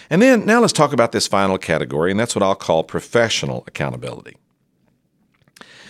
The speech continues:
The first thing you can, step you can take in this regard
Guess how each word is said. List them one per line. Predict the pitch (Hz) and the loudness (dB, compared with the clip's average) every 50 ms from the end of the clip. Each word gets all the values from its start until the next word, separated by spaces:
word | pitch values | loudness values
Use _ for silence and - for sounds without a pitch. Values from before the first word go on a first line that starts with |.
| - - - _ _ - | -20 -20 -20 _ _ -2
The | - 131 131 | 0 0 0
first | - - 190 220 202 - | 2 2 2 2 2 2
thing | - 147 123 120 | 0 0 0 0
you | 113 110 | 0 -2
can, | - - - - | -4 -8 -8 -6
step | - - - 113 104 - | -4 0 0 0 0 0
you | 104 | -4
can | - 101 90 | -4 -2 -2
take | 87 - 98 90 85 - | 0 0 0 0 0 -2
in | - - 76 87 | -6 -8 -4 -2
this | 120 127 - - | 0 0 0 -2
regard | 82 65 - 67 64 64 65 67 69 - | -2 -4 -4 -6 -6 -4 -6 -8 -8 -10